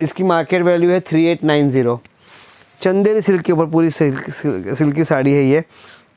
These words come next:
Copper weaving, copper weaving के साथ। ये भी आपके लिए only two thousand। black color में बहुत कम मिलती है साड़ी सिल्क की, आपको मालूम ही है। ये देखिए,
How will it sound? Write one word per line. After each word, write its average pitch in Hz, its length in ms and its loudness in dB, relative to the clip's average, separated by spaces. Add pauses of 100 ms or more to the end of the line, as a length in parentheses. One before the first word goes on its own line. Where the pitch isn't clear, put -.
(120)
Copper - 280 -2
weaving, 139 540 0
copper 143 320 -4
weaving 135 300 0
के 135 60 0
साथ। 151 180 -2
ये 131 160 0
भी 156 100 2
आपके 156 260 -2
लिए 156 120 2
only 147 320 2
two 156 120 0
thousand। 147 260 2
black 156 320 0
color 175 120 2
में 170 200 0
बहुत 156 300 0
कम 160 120 0
मिलती 160 240 0
है 165 60 0
साड़ी 160 280 2
सिल्क 165 240 -2
की, 131 240 -2 (360)
आपको 160 240 -2
मालूम 151 320 2
ही 165 120 2
है। 120 160 -2 (400)
ये 151 180 0
देखिए, 139 320 -2